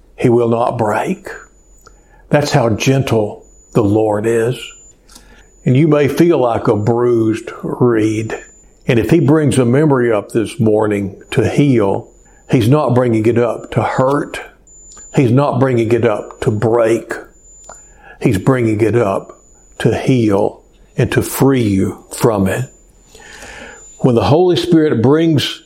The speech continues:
up a memory to your mind, it's to heal, I promise you.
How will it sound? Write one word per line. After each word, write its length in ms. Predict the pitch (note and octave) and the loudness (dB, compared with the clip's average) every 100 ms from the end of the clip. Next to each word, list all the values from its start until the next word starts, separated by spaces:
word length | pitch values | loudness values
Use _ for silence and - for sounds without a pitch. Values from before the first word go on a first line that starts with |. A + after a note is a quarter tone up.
| - - | -6 -2
up 180 | D3+ D#3 | 2 2
a 80 | |
memory 640 | C#3+ D3+ C3+ A#2 A2+ G#2+ - _ - | 4 2 2 2 2 -2 -6 _ -2
to 100 | B2 | 2
your 160 | A#2 | 2
mind, 500 | A#2 A#2+ A2 G2+ F#2+ - _ - - - | 2 0 -2 -6 -8 -12 _ -20 -20 -2
it's 220 | C3 - | -2 0
to 140 | - | -2
heal, 500 | G#2 A#2+ G#2+ F#2+ G#2 - | 2 0 2 0 -2 -4
I 160 | G#2 - | -4 -2
promise 540 | B2 A2+ G#2+ - - | -2 0 0 -2 -2
you. 220 | G2+ F#2+ | -2 -2